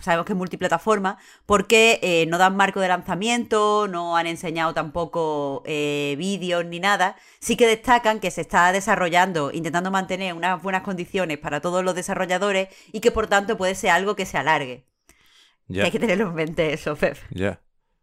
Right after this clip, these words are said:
Speaker 2: Uf, yo es que, bueno, ya sabéis lo que pienso yo de estos estudios de veteranos, ¿no? Es que me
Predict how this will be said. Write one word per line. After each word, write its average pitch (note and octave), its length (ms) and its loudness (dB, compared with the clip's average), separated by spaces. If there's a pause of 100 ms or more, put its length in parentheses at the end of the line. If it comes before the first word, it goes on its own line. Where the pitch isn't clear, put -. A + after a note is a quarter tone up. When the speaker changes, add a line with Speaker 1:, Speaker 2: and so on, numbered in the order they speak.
(140)
Speaker 2:
Uf, - 300 -6
yo A2+ 80 -4
es A2 60 -6
que, C3 140 2
bueno, G2+ 260 -2
ya F#2+ 120 0
sabéis G#2 400 0 (120)
lo G2+ 140 -8
que G2+ 100 -2
pienso G2 280 -4
yo F#2 560 -2 (400)
de G2 260 -4
estos G2 320 -4
estudios A#2 460 0
de A2+ 80 4
veteranos, G#2 500 2
¿no? A#2 160 -2
Es A2+ 80 -4
que C#3 80 4
me A2+ 240 2